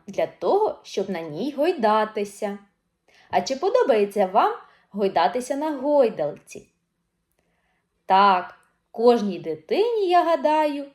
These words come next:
подобається це робити. А чому? Вірно, тому що це веселе заняття. А тепер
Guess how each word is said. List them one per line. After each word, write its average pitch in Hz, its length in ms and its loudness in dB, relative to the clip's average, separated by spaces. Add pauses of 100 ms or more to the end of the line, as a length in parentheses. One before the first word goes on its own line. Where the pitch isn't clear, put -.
(100)
подобається 208 880 -2
це 190 280 0
робити. 190 840 -4 (240)
А 381 100 2
чому? 403 480 -2 (960)
Вірно, 196 500 -4 (300)
тому 190 420 -2
що 415 320 -4 (420)
це 254 420 0 (100)
веселе 196 680 2
заняття. 190 920 -4 (1160)
А 190 120 2
тепер 240 420 2